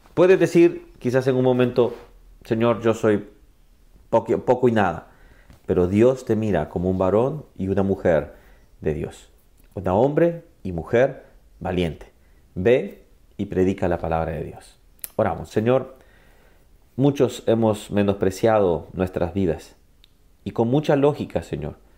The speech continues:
simplemente éramos lo insignificante. Pero en este momento, al hablarnos tú a nuestros corazones, por medio de Isaías, que él mismo preguntó, "Señor, soy inmundo".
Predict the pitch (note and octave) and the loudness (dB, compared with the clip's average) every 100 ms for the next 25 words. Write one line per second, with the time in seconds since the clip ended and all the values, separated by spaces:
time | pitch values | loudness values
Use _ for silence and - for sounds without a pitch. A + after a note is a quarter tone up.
0 | _ _ _ - _ _ - _ - - | _ _ _ -20 _ _ -20 _ -8 -6
1 | G#2 G#2+ G#2 G2+ G#2+ G#2 G#2 G2+ G2 F#2+ | 0 2 0 2 2 2 0 2 0 0
2 | - F2+ E2+ - - E2 D#2 - - - | -4 -6 -4 -4 -2 -4 -6 -16 -20 -20
3 | _ _ _ - _ - F2+ F#2+ B2+ C3+ | _ _ _ -20 _ -2 0 2 0 -2
4 | C3 A#2+ G2 D#2 D2+ E2+ _ _ _ _ | -2 0 -2 -4 -10 -14 _ _ _ _
5 | _ _ _ _ - F2+ F#2 A2 A#2+ A2+ | _ _ _ _ -2 0 2 0 0 -4
6 | A#2 A2+ G#2+ G2 G2 - F#2 E2+ G2 E2+ | 0 0 0 -4 -8 -4 -4 -2 -2 -2
7 | D#2 - _ _ _ _ _ - F2+ A2 | -6 -14 _ _ _ _ _ -6 0 2
8 | B2 B2+ A2+ - F2+ A2 G2 D#2+ - _ | 4 4 2 0 0 0 -2 -4 -14 _
9 | _ _ A2+ B2+ E3 E3+ F3+ F3+ D#3+ B2 | _ _ 2 4 4 2 2 2 0 2
10 | A#2+ A#2 A2 A#2+ A#2 A#2 - - - - | 2 0 2 2 2 -4 -20 -20 -20 -6
11 | G#2+ G#2+ B2 A#2 - _ _ _ _ - | -2 2 2 0 -8 _ _ _ _ -20
12 | - _ - - - - A#2 A#2 A2+ G2+ | -20 _ -20 -20 -20 -2 0 2 2 0
13 | D#2+ D2 | -2 -8